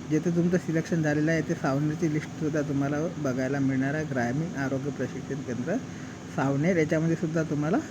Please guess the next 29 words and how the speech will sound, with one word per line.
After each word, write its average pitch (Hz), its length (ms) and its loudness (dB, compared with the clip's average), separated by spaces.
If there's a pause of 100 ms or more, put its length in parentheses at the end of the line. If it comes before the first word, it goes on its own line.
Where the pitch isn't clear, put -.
बघायला 139 440 2 (140)
मिळणार 127 280 0
आहे. 139 100 0
एकशे 143 180 -6
पन्नास 135 460 -4
मार्क 143 380 -2 (720)
जे 143 80 4
आहे 135 180 4
ते 160 260 0 (160)
कॅटेगरी 147 400 0
दिलेली 143 360 0
आहे, 139 180 2
एससी 131 200 -2
कॅटेगरी 139 440 -4 (120)
याच्यामधून 127 540 -2
आहे. 175 260 -2
तर 185 60 0
तुम्ही 175 240 2
बघू 170 200 4
शकता 165 280 -2
इथे 151 220 -2
सर्व 156 260 0
प्रकारच्या 147 460 -2
लिस्ट 143 240 -4
आलेल्या 135 300 -2
आहे. 175 160 -2 (640)
जॉईनिंग 180 280 8
करता 190 300 6
संबंधित, 175 440 6